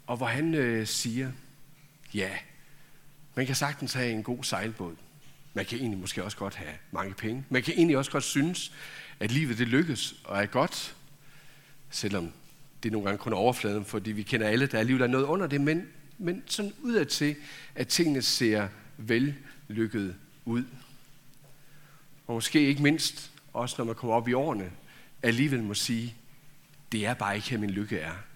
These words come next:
Man kan godt glæde sig over de ting i livet, men det er ikke her, min lykke, den er. Det at vide, at jeg er hos Jesus,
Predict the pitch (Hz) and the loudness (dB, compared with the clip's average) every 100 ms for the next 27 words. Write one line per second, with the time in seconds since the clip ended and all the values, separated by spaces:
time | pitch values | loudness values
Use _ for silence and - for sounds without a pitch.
0 | - 113 120 131 127 139 185 226 156 135 | -2 0 0 0 2 6 6 6 0 0
1 | 165 - 170 143 165 113 85 - - - | 0 0 2 2 0 -4 -6 -10 -20 -20
2 | - - 104 95 110 - 131 - 131 107 | -20 -12 -6 -2 -2 -2 -6 -4 -4 -6
3 | 104 - 98 87 101 107 87 - 95 76 | -8 -8 -6 -2 -4 -6 -12 -10 -8 -8
4 | 76 - - - - - - - - - | -10 -14 -18 -20 -20 -20 -20 -20 -20 -20
5 | - - - 156 160 110 131 151 165 147 | -20 -20 2 4 4 4 2 2 -2 -8
6 | - - - 104 98 107 120 107 95 - | -16 -12 -6 -2 0 -2 -4 -6 -4 -6
7 | - 110 143 - - - | -2 -2 0 -4 -8 -8